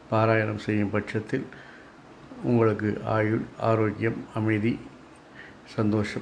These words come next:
ஐஸ்வர்யத்தோடு எல்லா நாட்களும் இனிதாய் அமைய என் அப்பன் செந்தூர் முருகன் உங்களுக்கு அருள் புரிவாராக. வாழ்க வளமுடன், வளர்க சுகமுடன்.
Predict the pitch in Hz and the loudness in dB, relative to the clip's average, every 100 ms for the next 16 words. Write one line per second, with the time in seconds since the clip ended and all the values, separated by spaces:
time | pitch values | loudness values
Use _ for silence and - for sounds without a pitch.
0 | - 113 110 117 110 110 117 107 - - | -2 0 4 4 4 2 -2 -2 -4 -8
1 | - - - - - 117 110 113 117 113 | -20 -20 -20 -20 -8 -2 2 4 4 2
2 | - 117 107 107 110 110 104 104 107 - | 0 -2 0 0 2 2 0 -2 -2 -4
3 | 131 117 104 104 - 104 - - - - | -4 0 0 -2 -4 -6 -6 -16 -20 -20
4 | - 117 113 123 120 107 107 101 98 - | -6 -2 0 2 2 2 0 -2 -4 -12
5 | - 113 104 101 - 95 - 107 107 110 | -4 0 2 0 -2 -8 -6 -2 -2 0
6 | 104 101 92 87 90 95 - - - - | 0 -2 -2 -4 -6 -8 -12 -20 -20 -20
7 | - - - 110 110 113 120 120 127 117 | -20 -20 -8 -2 2 4 4 2 -2 -2
8 | 104 98 - - - 127 104 113 117 117 | -2 -6 -12 -14 -16 -8 -2 2 2 0
9 | 127 113 101 98 98 104 | -4 -6 -6 -6 -6 -8